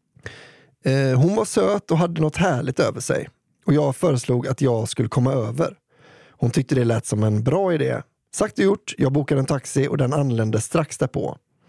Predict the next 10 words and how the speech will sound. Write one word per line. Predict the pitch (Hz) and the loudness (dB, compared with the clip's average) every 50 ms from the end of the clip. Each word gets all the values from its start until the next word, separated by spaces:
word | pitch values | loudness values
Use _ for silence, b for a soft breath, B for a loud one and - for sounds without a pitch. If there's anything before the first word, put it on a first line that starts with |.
| B B B B B B B B | B B B B B B B B
Jag | - - - | -4 -2 0
satte | 170 151 - 156 | 0 -2 0 0
mig | 151 151 | 0 0
i | 147 | 0
framsätet | - 175 165 151 131 - - 131 117 - - - 170 - - | 0 0 0 0 0 0 0 -2 -2 -2 -2 -2 -2 -2 -4
för | - - 143 | -4 -2 -2
jag | 131 135 127 | 0 2 2
var | 127 123 131 127 | 0 0 0 -2
på | - - 123 127 - 123 | 0 0 0 2 2 0
surrhumör. | - - - - - 185 123 123 113 107 113 117 131 180 202 - - - - | -2 -2 0 0 0 0 -2 -4 -2 0 2 2 2 2 0 -2 -6 -10 -14